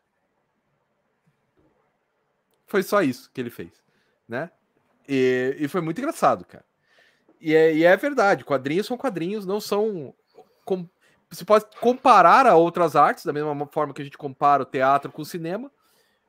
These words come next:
mas teatro é uma coisa, cinema é outra. Tem suas linguagens próprias, definidas, e que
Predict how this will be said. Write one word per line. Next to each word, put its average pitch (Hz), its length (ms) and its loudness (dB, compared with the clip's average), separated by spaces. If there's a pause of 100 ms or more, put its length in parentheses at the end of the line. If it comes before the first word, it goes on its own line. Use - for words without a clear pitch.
mas 135 220 0
teatro 143 380 4
é 247 40 -2
uma 233 80 0
coisa, 202 360 -2
cinema 185 360 -8
é 240 40 -2
outra. 120 320 -4
Tem 131 240 -8
suas 147 200 -8
linguagens 147 500 -2
próprias, 139 540 -2
definidas, 143 840 -6 (500)
e 131 120 -8
que 143 600 -2